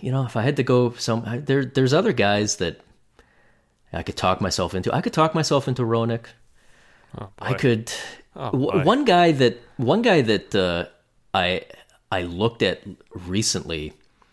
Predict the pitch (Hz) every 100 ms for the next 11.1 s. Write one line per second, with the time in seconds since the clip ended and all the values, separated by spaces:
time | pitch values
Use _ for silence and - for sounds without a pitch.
0 | - _ _ _ _ _ - 92 90 90
1 | 92 - 95 92 - - 127 127 87 92
2 | 107 104 80 80 101 92 - 95 92 -
3 | - 101 - 73 - 87 80 80 78 90
4 | 85 76 76 80 80 92 127 120 104 101
5 | 92 87 - 92 82 87 85 - - 156
6 | 147 92 82 85 80 78 - 104 87 -
7 | 104 95 85 90 92 80 85 60 - 85
8 | - 78 - 92 87 78 - - - -
9 | _ 90 87 87 80 78 - - _ -
10 | - 87 - 90 85 80 80 - 80 78